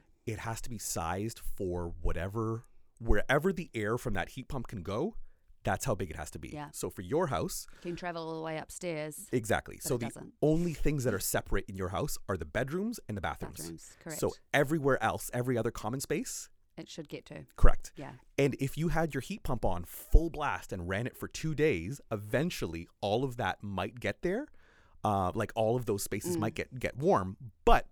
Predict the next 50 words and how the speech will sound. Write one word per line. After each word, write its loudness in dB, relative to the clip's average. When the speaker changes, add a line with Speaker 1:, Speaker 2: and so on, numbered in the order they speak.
Speaker 1:
because 2
you -2
have -4
not -4
very -2
much -6
insulation, -6
you -4
might -6
not -6
Speaker 2:
It's -6
Speaker 1:
actually -10
Speaker 2:
go-, -8
Speaker 1:
get -8
there. -6
Speaker 2:
no, -12
it's -12
Speaker 1:
So 2
Speaker 2:
gonna 2
Speaker 1:
it's -6
Speaker 2:
lose -8
Speaker 1:
hot 4
Speaker 2:
out. -4
Speaker 1:
in 2
that 2
area 0
right -6
around -8
your -10
heat -12
pump, -4
but -4
then -2
Speaker 2:
Mm. -6
Speaker 1:
every, -2
as -6
you -10
get -8
farther -4
and -10
farther -8
away, -10
it -16
gets -16
colder -12
and -16
colder. -8
Speaker 2:
Yeah. -8
Speaker 1:
Yeah. -14
Speaker 2:
Um, 0